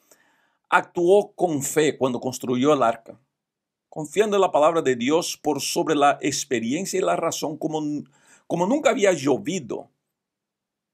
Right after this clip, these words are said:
La experiencia y la razón sugerían que, el dilu-, que un diluvio no tenía ningún sentido, pero Noé obedeció a Dios y la raza humana sobrevivió. Abraham, entonces llamado Abraham, dejó Ur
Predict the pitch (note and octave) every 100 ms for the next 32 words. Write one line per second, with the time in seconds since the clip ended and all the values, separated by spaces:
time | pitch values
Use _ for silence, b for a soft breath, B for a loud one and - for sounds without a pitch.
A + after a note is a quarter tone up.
0 | _ _ _ - D#3 C#3+ D#3 C#3+ F3+ A3+
1 | - E3+ D3+ C#3+ B2+ - F3 F3+ - D3+
2 | D3 C3+ E3 F3 - b b b b -
3 | D#3 D#3+ D#3+ D3 C#3 C3+ B2 D3+ C#3+ D#3
4 | E3 E3 G3+ C4 B3 E3+ G#3+ E3 E3+ G#3
5 | G3 A3 A#3 A3 F3+ B3+ - - G#2 F#2+
6 | - _ _ _ _ B2+ B2 A#2 A2+ B2+
7 | D3+ C#3+ A#2 A2+ - - C#3+ A2+ F#2 -
8 | - - B2 A2+ A2+ B2 A#2+ A#2 A#2+ A#2+
9 | B2 A2+ - - - _ _ _ _ _
10 | _ _ _ _ B2 A#2+ A#2 C#3 E3+ C#3
11 | D#3 D3+ D3+ C3 B2+ C3+ C3 A2 D3 G3
12 | - _ _ _ _ _ _ B2+ C#3+ D3
13 | D3+ - F#3+ A3+ D3 -